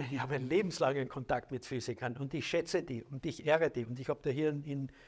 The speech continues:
in Wien auch ein bisschen, äh, <laughs> äh, Physik studiert, aber da war das so wie irgendwie die, die, nach der Atomkraft, äh, wird, äh, gekillt oder irgendwas. Und dann haben wir gesagt, ja gut, was so besonders begabt bin ich nicht, was Physik betrifft und Mathematik.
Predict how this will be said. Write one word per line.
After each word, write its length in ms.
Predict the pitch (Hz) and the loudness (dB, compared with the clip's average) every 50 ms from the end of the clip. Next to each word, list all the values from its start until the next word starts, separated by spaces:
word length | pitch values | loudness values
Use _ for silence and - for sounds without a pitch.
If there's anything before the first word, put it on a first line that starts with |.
| - - - | -20 -10 -6
in 120 | 160 143 127 | -4 -2 0
Wien 180 | 156 175 170 | 2 2 4
auch 180 | 143 143 156 156 | 6 6 6 6
ein 100 | 160 156 | 4 2
bisschen, 260 | 160 143 - 160 143 | 0 -2 -2 -2 0
äh, 440 | 139 135 131 139 135 139 131 131 127 135 135 156 139 - - 123 - | 0 0 0 0 0 0 0 0 0 -2 -4 -6 -6 -6 -6 -10 -10
<laughs> 400 | - - - - - - - - | -12 -18 -18 -18 -18 -20 -12 -6
äh, 120 | - 160 | -4 -4
Physik 360 | - - 143 - - 190 185 | -2 0 0 2 2 0 0
studiert, 500 | - - - 165 160 151 147 160 160 160 | 0 0 -2 -2 2 6 6 8 8 6
aber 300 | 160 131 131 139 135 147 | 4 4 6 6 6 4
da 200 | 151 - - 131 | 2 0 0 2
war 140 | 123 135 139 | 4 4 4
das 220 | 135 147 135 - - | 4 4 2 2 2
so 180 | 160 143 131 | 0 0 0
wie 240 | 127 160 147 165 156 | 0 -2 -2 0 0
irgendwie 540 | 151 151 147 143 143 131 147 135 135 139 131 | 0 0 0 -2 -4 -4 -2 0 0 0 -2
die, 420 | 113 - 139 135 135 131 127 120 | -2 -2 -2 0 0 0 -2 -2
die, 340 | - 120 123 127 127 123 120 120 170 170 | -4 -2 0 2 2 0 0 -2 -6 -4
nach 280 | 185 156 156 160 151 | 2 6 6 6 6
der 160 | - 165 143 131 | 4 0 0 0
Atomkraft, 640 | - - 147 156 147 - - 147 135 - - - | 2 0 0 0 0 2 4 4 4 2 0 -4
äh, 520 | - 156 135 139 135 135 143 139 131 131 127 | 0 2 4 4 2 2 0 0 -2 0 2
wird, 300 | 131 135 139 139 139 - | 2 2 2 2 0 -4
äh, 380 | 170 151 135 131 131 127 131 131 135 151 143 | -4 0 0 2 2 0 0 -2 -4 -6 -6
gekillt 440 | 131 131 117 - - 160 170 160 156 | -6 -6 -4 0 0 0 2 2 0
oder 200 | 151 131 139 131 | 2 2 2 2
irgendwas. 480 | 131 139 139 139 135 135 127 123 - | 2 2 2 2 2 2 2 2 0
Und 80 | 135 127 | -2 -2
dann 160 | 135 135 123 | -2 -2 -2
haben 80 | 127 135 | -2 -2
wir 80 | 135 | -2
gesagt, 240 | 123 113 - 135 - | -2 0 0 0 2
ja 80 | 143 127 | 2 2
gut, 200 | - 170 - - | 4 4 4 4
was 200 | 135 127 - - - - - - _ | 2 -2 -2 -4 -12 -20 -20 -20 _
so 240 | - - - 147 139 | -6 0 2 2 2
besonders 460 | - 127 - - 127 135 147 156 - | 2 0 0 2 2 4 4 4 2
begabt 380 | - 156 123 151 139 139 - - | 2 0 2 2 2 2 2 0
bin 120 | 147 151 | -4 -4
ich 100 | 143 - | -4 -4
nicht, 200 | 175 185 - - | -4 -4 -4 -2
was 100 | 143 120 | -4 -4
Physik 340 | - - - - 151 135 - | -4 -6 -4 -4 -4 -4 -2
betrifft 360 | - 131 - 139 123 - - | -2 -2 0 -2 -4 -4 -4
und 100 | 131 113 | -4 -4
Mathematik. 640 | 120 117 117 - - 110 120 120 120 - 175 165 | -2 -2 -2 -2 -2 0 0 0 2 0 -2 -4